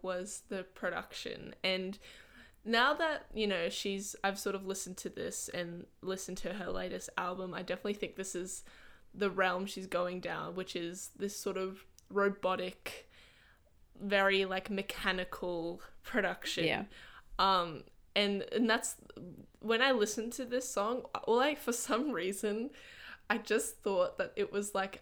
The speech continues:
Speaker 1: a robotic love song. Like, I just thought, like, two
Speaker 2: <laughs>
Speaker 1: robots were,
Speaker 2: Oh my
Speaker 1: I don't know
Speaker 2: God.
Speaker 1: why. <laughs> I just pictured that because the production is, like, it's so, like, robotic, it's so mechanical, and it's very,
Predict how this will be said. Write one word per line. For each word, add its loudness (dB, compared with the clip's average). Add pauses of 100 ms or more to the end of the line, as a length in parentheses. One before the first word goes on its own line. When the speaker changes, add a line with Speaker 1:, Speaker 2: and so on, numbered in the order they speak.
Speaker 1:
a -2
robotic -2
love 0
song. -6
Like, 0 (220)
I 4
just 2
thought, 8
like, 6
two 8
Speaker 2:
<laughs> 0
Speaker 1:
robots 2
were, 4
Speaker 2:
Oh 8
my 8
Speaker 1:
I 6
don't 6
know 10
Speaker 2:
God. 10
Speaker 1:
why. 10
<laughs> 2
I 6
just 2 (160)
pictured -2
that 2
because 0
the 2
production -2
is, -2
like, -4 (460)
it's -2
so, 4
like, -2
robotic, 2
it's -4
so -2
mechanical, 0
and -2 (460)
it's -4
very, 2